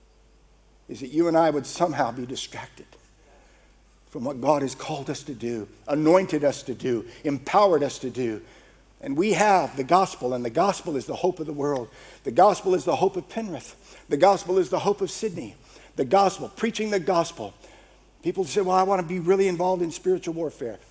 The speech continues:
Preach the gospel. That's the greatest spiritual warfare you can ever do. The gospel is the power of God unto salvation to anyone who will believe it.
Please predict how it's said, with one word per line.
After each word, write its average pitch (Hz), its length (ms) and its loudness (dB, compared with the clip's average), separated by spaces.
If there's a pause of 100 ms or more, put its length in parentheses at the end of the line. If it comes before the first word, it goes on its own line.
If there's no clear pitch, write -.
(180)
Preach - 240 -6
the 170 100 -4
gospel. 143 360 -6
That's 123 180 -4
the 117 60 -12
greatest 170 340 -4
spiritual 156 400 -6
warfare 156 320 -4
you 143 140 -6
can 143 160 -6
ever 139 160 -2
do. 113 280 -8 (300)
The 110 60 -12
gospel 175 400 6
is 165 100 0
the 165 80 -4
power 170 280 4
of 135 120 -4
God 131 320 2 (140)
unto 190 160 4
salvation 170 580 4
to 110 140 -8
anyone 120 420 -4 (220)
who 147 100 -6
will 120 380 0 (340)
believe 110 300 -8
it. 95 120 -18